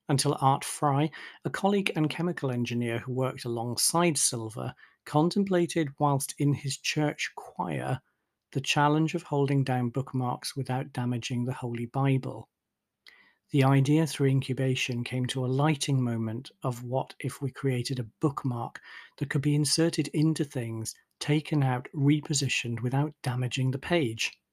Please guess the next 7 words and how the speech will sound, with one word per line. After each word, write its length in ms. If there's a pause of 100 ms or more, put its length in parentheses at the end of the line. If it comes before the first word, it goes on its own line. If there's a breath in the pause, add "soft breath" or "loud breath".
(880 loud breath)
And 120
so 140
the 140
removable 560
bookmark 640
was 200
created. 760